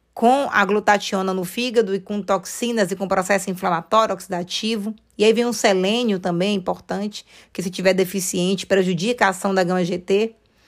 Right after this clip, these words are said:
Você não consegue detoxificar muito bem ali o seu organismo.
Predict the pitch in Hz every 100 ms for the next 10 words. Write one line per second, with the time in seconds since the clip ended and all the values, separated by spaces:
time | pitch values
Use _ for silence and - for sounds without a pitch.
0 | - - - - 208 208 208 220 196 190
1 | 190 208 202 - 208 196 202 208 190 190
2 | 190 170 190 196 180 180 180 180 185 175
3 | 170 196 208 208